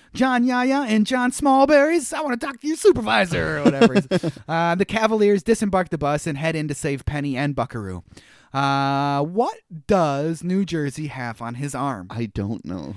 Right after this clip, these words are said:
Speaker 2: It looks ridiculous.
Speaker 1: I think it's something so we can, like, rest the barrel of the gun on his arm, you know,
Speaker 2: Okay.
Speaker 1: to, like, be able to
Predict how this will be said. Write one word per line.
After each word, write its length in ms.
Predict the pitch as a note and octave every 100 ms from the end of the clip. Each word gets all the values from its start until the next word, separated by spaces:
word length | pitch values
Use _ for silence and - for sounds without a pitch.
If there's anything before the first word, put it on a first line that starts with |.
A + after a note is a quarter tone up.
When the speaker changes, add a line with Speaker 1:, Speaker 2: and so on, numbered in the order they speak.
| -
Speaker 2:
It 240 | A#2+ -
looks 260 | G#2+ A#2 -
ridiculous. 540 | G#2+ G#2 G2+ - G#2 -
Speaker 1:
I 80 |
think 220 | F#3+ D#4 F4
it's 140 | -
something 340 | - A3+ A#3+ A3+
so 160 | F#3+
we 120 | F3
can, 180 | - E3
like, 220 | D#3+ C3+ -
rest 560 | A#2+ B2+ D3 E3 - -
the 100 | C#3+
barrel 480 | C3 C3+ D3+ E3
of 100 | E3
the 80 | C#3
gun 340 | B2 B2 C#3 E3
on 140 | E3
his 160 | E3 D#3
arm, 460 | D3 D#3 E3 F3+
you 80 | D#3+
know, 160 | C#3+ D#3
Speaker 2:
Okay. 180 | F2
Speaker 1:
to, 100 | F#2+ C#3+
like, 280 | B2+ A#2+
be 140 | - D3
able 160 | D3
to 120 | C#3